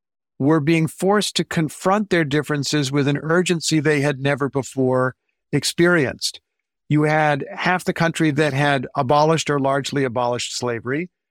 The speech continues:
and half the country that had become ideologically, uh, and economically wedded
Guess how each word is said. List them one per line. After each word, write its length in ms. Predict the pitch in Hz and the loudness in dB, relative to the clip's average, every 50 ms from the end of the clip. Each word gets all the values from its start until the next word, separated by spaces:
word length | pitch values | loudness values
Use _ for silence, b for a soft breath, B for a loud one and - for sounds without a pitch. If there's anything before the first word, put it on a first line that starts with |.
| _ _ _ _ | _ _ _ _
and 140 | - 143 143 | -4 -2 0
half 240 | 131 151 170 139 - | 2 2 0 0 0
the 100 | - 156 | -4 -4
country 360 | - 156 151 143 - - 151 | -2 -2 -2 -2 -2 -2 -2
that 160 | 135 147 143 | 0 -2 -4
had 100 | 127 120 | -4 -4
become 400 | 117 143 135 - - 139 143 139 - - | -6 -6 -6 -2 -2 -2 -2 -2 -4 -2
ideologically, 1120 | 139 135 147 147 147 151 143 139 131 127 131 135 123 139 131 - 127 131 135 135 135 135 - _ _ _ _ _ _ - | 0 0 0 2 2 2 2 2 2 2 2 0 0 -4 -2 -2 0 0 0 0 0 -2 -6 _ _ _ _ _ _ -2
uh, 240 | 135 131 127 123 135 | -2 0 0 0 -2
and 200 | 135 127 131 127 | -4 -4 -4 -2
economically 680 | 135 143 139 151 135 131 127 127 127 127 - - 131 123 | -2 -2 0 0 0 2 0 0 -2 -2 -2 -2 -2 -2
wedded 520 | 110 104 113 120 127 131 143 151 160 170 | -2 -2 0 0 0 0 0 -2 -2 -6